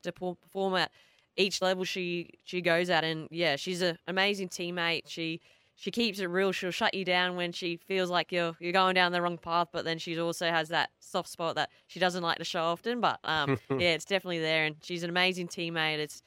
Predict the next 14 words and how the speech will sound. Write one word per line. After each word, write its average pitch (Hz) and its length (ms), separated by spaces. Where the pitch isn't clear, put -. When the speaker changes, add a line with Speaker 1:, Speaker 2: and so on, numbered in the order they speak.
Speaker 1:
um, 165 180
it's 139 100
just 214 140
amazing 175 420
to 165 60
see 165 360
that 143 260
she's 185 220
getting 185 220
recognised 170 540
still, 170 300
and 160 240
hopefully, 196 560
um, 160 340